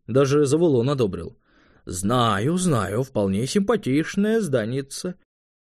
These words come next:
И комнату с башенкой вы, конечно же, отведете под свой кабинет».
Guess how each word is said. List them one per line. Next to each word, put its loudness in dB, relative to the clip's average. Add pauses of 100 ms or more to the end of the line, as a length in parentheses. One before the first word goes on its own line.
(160)
И 2
комнату 2
с 0
башенкой 0
вы, 2
конечно 0
же, 2
отведете 0
под -2
свой 2
кабинет». -2